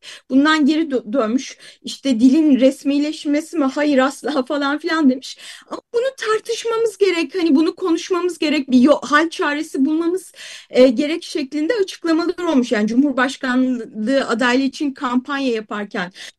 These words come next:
e, Korsika'da. E, yani Macron'un, e, yönelimi genel olarak bu yönde ve tabii ki aşırı sağcılar, Le Pen de bunu hani kendi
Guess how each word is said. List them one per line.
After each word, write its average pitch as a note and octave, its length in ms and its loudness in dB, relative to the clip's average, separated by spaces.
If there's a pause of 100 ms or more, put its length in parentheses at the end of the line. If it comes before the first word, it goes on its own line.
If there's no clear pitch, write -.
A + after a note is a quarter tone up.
(120)
e, G#3+ 320 4
Korsika'da. A#3+ 800 2 (580)
E, - 120 4
yani C4 560 6
Macron'un, E4+ 800 2 (100)
e, B3+ 400 2 (120)
yönelimi D#4+ 600 0
genel F#4 260 -2
olarak D4 400 -4
bu B3+ 100 -10
yönde A3+ 400 -6 (240)
ve A4 120 4
tabii F#4+ 300 4
ki D#4 200 0
aşırı C#4+ 380 0
sağcılar, A#3 720 4 (100)
Le D#4 160 2
Pen D4 300 2
de G4+ 160 -2
bunu F4 300 0 (320)
hani C4+ 200 6
kendi C#4 420 0